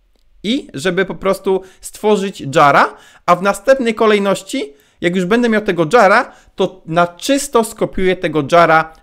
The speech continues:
do nowego, e, do nowego obrazu, żebyśmy mogli zrobić, e, z niego, e, mogli, żebyśmy mogli z niego zrobić kontener.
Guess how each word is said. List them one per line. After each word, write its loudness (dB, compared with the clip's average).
do 0
nowego, 2
e, 0
do 0
nowego 2
obrazu, 2
żebyśmy -6
mogli -4
zrobić, -6
e, 2
z -8
niego, -2
e, -4
mogli, -4
żebyśmy -6
mogli -4
z -8
niego -2
zrobić -6
kontener. -8